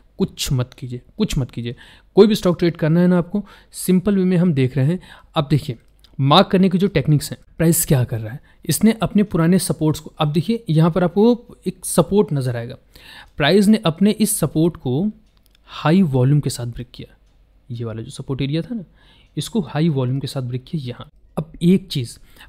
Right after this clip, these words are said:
प्राइस हमारा हाई वॉल्यूम के साथ नीचे की दिशा में गिर रहा है यहाँ पर, इसके बाद में क्या होना चाहिए? अगर हाई वॉल्यूम के साथ गिरा तो प्राइस ने इस वाली कैंडल के नीचे मूवमेंट दिखाना होगा और यहाँ से फिर इसको डाउन साइड की तरफ का मूवमेंट करना होगा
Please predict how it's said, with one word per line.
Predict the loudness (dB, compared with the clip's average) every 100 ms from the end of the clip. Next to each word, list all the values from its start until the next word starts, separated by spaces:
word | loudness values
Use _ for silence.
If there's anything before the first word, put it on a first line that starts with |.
| _
प्राइस | 2 4 4 2
हमारा | -2 0 -2 -4 -10
हाई | -10 -2 2 4
वॉल्यूम | 2 0 0
के | -2
साथ | -4 -4 0
नीचे | 0 0 -2
की | -2
दिशा | -2 -2 -2
में | -2 -2
गिर | -4 -4
रहा | -6
है | -12 -16 _ -10
यहाँ | -4 -2
पर, | -2 -4 -6 _ _ _ -10
इसके | -8 -6
बाद | -6 -6
में | -2
क्या | 2
होना | 4 4
चाहिए? | 0 -8 -18 _ -20 -20 _
अगर | -2 -2
हाई | 0 0 2
वॉल्यूम | 4 2
के | 0
साथ | -2 -2
गिरा | -2 -4
तो | -2 -4
प्राइस | -4 -2 -2 0
ने | -2 -2 -10 -20 _
इस | 0 0 0
वाली | 0 0 0
कैंडल | -2 -2 -2
के | 0
नीचे | 0 0 0
मूवमेंट | 0 0 0 0 0
दिखाना | -2 0 0
होगा | 0 -2
और | -4 -4
यहाँ | -2 -2 -2
से | -2
फिर | -4
इसको | -6 -6
डाउन | -10 -8 -6 -8
साइड | -10 -16
की | -14
तरफ | -16 -6
का | -4
मूवमेंट | -4 -2 -4 -6
करना | -12 -14
होगा | -16